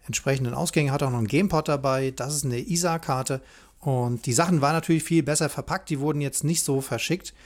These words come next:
Keine Angst, das habe ich nur alles schon mal ausgepackt und habe das mal so reingelegt, damit ich's schön griffbereit habe. Ich habe meine Soundblaster mal ein bisschen sauber gemacht und da hat's hier auch die Anschlüsse dran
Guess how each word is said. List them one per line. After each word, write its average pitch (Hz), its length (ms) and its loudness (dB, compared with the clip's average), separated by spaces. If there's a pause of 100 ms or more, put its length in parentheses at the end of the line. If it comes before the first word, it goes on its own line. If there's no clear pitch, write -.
(220)
Keine 131 220 2
Angst, 147 260 -2
das 139 120 0
habe 139 120 0
ich 143 80 -6
nur 127 160 -2
alles 139 220 -2
schon 127 200 -2
mal 113 240 0 (380)
ausgepackt 139 720 0
und 120 500 0
habe 123 180 0
das 127 200 -4
mal 117 120 -2
so 113 100 -4
reingelegt, 123 520 -2
damit 113 240 -4
ich's - 280 -6
schön 123 240 -2
griffbereit 110 600 -2
habe. - 160 -10 (920)
Ich - 100 -6
habe - 140 -2
meine 120 340 4
Soundblaster 147 720 0
mal 113 340 0
ein 127 60 -2
bisschen 143 300 2
sauber 185 280 2
gemacht 180 380 -2
und 131 460 -4
da 135 180 2
hat's 127 240 -2
hier 123 260 -4
auch 127 120 -4
die 135 180 -2
Anschlüsse 160 500 0
dran 131 380 0